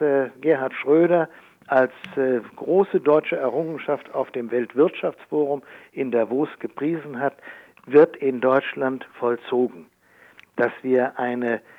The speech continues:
eine, äh, ja, Verstärkung im Niedriglohnsektor haben mit verheerenden Konsequenzen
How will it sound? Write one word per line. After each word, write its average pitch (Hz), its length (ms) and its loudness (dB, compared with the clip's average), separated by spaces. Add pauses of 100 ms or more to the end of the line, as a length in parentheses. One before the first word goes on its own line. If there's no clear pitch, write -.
(220)
eine, 123 520 -4 (300)
äh, 127 260 -6 (1160)
ja, 107 300 -6 (280)
Verstärkung 175 800 -2
im 123 220 -8
Niedriglohnsektor 151 1200 -4
haben 135 320 -4
mit 139 180 -10
verheerenden 160 1200 -6
Konsequenzen 147 840 -8